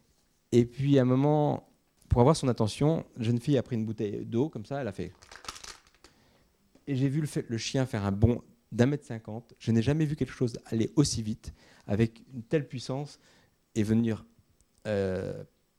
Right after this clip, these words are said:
fermer sa mâchoire sur la bouteille, qui l'a fait exploser. Et je me dis que je préfère que ce soit la bouteille que mon bras. Euh, voilà, donc c'est, c'est la seule anecdote de violence que j'ai eue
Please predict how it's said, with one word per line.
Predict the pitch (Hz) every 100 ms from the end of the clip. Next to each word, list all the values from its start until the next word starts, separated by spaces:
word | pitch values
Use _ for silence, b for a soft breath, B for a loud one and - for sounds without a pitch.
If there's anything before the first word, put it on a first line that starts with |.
| _ _ _ _ _ _ _
fermer | - 135 135
sa | 127
mâchoire | 110 104 - 117 113 98 b b b b b -
sur | - - 135
la | 110
bouteille, | 98 95 113 139 147 _ _ _
qui | - 98
l'a |
fait | 92 107
exploser. | 117 - 110 98 113 143 b b b b b -
Et | 101
je | 92
me | 92
dis | 92 139
que | - 98 92 92 92 95
je |
préfère | - 98 110
que | 113
ce |
soit | -
la | 92
bouteille | 92 117
que | 104
mon | 95
bras. | 110 190 202 -
Euh, | 107 104 101 101 98 104 - 131
voilà, | 123 147
donc | 143 143
c'est, | 156 131
c'est | 143
la | 131 127
seule | - 180 175 160
anecdote | 135 127 127 151 - - b b b
de | 107
violence | 107 143 156 160 -
que | 113
j'ai | 113
eue | 113 123